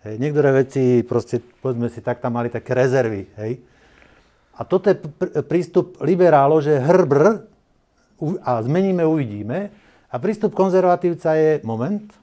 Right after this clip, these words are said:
moment, počkajme, <laughs> uvidíme, analyzujme, hej, syntetizujme, porovnávajme, ale sme prístupní aj tej zmene.“ Čiže konzervativizmus nie je o potratoch,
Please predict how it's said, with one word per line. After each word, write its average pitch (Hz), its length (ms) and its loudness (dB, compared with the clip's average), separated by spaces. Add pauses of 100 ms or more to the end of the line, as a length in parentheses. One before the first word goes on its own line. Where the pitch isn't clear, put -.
(400)
moment, 92 260 -12 (480)
počkajme, 135 560 -10 (400)
<laughs> - 480 -16
uvidíme, 131 720 -2 (240)
analyzujme, 151 960 -4 (160)
hej, 143 240 -6 (240)
syntetizujme, 139 960 -4 (160)
porovnávajme, 139 800 0 (880)
ale 127 160 2
sme 156 160 0
prístupní 175 480 -2
aj 151 220 -2
tej 147 100 -4
zmene.“ 160 320 -6
Čiže 120 320 -6 (320)
konzervativizmus 147 1500 -2
nie 160 320 0
je - 60 2
o 131 180 -10
potratoch, 113 560 -8